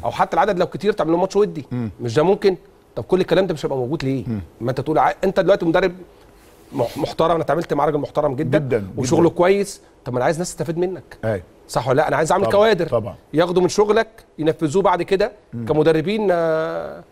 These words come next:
Speaker 1: professional ومدربين، آه، مديرين فنيين.
Speaker 2: مم.
Speaker 1: فهو ده، ده الطبيعي يا كابتن شوبير،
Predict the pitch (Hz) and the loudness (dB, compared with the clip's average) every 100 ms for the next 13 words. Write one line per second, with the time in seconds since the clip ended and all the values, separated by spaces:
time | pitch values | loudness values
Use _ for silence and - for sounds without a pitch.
0 | _ _ 135 147 139 214 - 160 143 139 | _ _ 0 2 2 0 2 -2 0 -2
1 | 135 147 147 196 190 160 143 151 151 151 | 0 0 2 2 0 -2 -4 -10 -6 -2
2 | 190 190 185 196 208 - 127 110 - 127 | -2 0 -2 -2 -6 -6 -6 -6 -4 0
3 | 165 214 170 214 214 226 170 208 185 131 | 4 4 2 0 0 0 0 0 -2 -4
4 | - 123 123 143 156 | -10 -10 -6 -6 -6